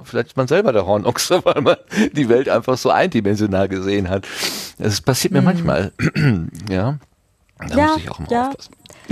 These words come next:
Speaker 2: Aber ich glaub, da müssen wir uns alle so selber an die, an die Nase fassen und auf-,
Speaker 1: Ja.
Speaker 2: aufpassen, ähm, wie, wie wir halt auch kommunizieren und wo es da vielleicht auch einfach, äh, mögliche Stolperfallen gibt. Mhm.
Speaker 1: Ja, ja.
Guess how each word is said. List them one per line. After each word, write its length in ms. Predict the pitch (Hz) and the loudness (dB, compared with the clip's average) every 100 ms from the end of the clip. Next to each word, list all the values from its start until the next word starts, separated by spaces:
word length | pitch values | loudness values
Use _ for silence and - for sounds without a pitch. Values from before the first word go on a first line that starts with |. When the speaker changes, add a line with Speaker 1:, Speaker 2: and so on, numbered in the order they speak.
| 135 190 156 - | 0 0 0 0
Speaker 2:
Aber 100 | 240 | 0
ich 80 | 240 | 2
glaub, 140 | 247 | 0
da 80 | 254 | 2
müssen 160 | 247 233 | 2 2
wir 80 | 233 | 0
uns 100 | - | 0
alle 240 | 208 226 | 0 2
so 120 | 185 | 0
selber 320 | 180 202 180 190 | -2 -2 -2 -2
an 140 | 180 | -4
die, 300 | 180 185 180 | -6 -4 -4
an 120 | - | -6
die 140 | 185 190 | -6 -6
Nase 340 | 180 180 185 | -2 -2 -4
fassen 420 | - 208 196 208 | -4 -2 -2 -4
und 180 | 196 180 | -6 -4
auf-, 320 | 180 190 - | -4 -2 -4
Speaker 1:
Ja. 220 | - - - | -4 -4 -2
Speaker 2:
aufpassen, 920 | 214 - - 226 - 220 214 208 190 | -2 -2 -2 0 2 0 0 0 -2
ähm, 800 | 196 190 190 190 190 190 190 202 | 0 2 2 0 -2 -4 -6 -10
wie, 520 | - 220 214 - 113 180 | -4 -2 -2 -4 -6 -2
wie 180 | 226 | 0
wir 160 | 226 214 | 2 2
halt 180 | 214 - | 2 2
auch 200 | 202 - | -2 -2
kommunizieren 840 | 220 214 208 196 - 214 226 247 | 0 2 2 -2 -4 0 2 2
und 140 | 233 - | -2 -2
wo 80 | 208 | -2
es 100 | - | -2
da 100 | 208 | -4
vielleicht 380 | - 202 196 208 | -2 -2 -2 -4
auch 100 | - | -4
einfach, 540 | 190 196 214 196 - | -6 -4 -4 -4 -6
äh, 320 | 208 190 190 - - - - | -2 0 -2 -4 -12 -16 -6
mögliche 500 | - 208 262 - - | 2 4 2 0 -2
Stolperfallen 1080 | 220 - - 254 247 165 - 180 170 170 175 | -4 -2 0 0 0 -2 -2 -2 -2 -2 -4
gibt. 480 | 165 175 170 - - _ _ _ - | -6 -6 -6 -8 -20 _ _ _ -8
Mhm. 180 | 180 170 | -4 -2
Speaker 1:
Ja, 140 | 175 196 - 101 | -4 -8 -12 -12
ja. 260 | 95 98 | -10 -12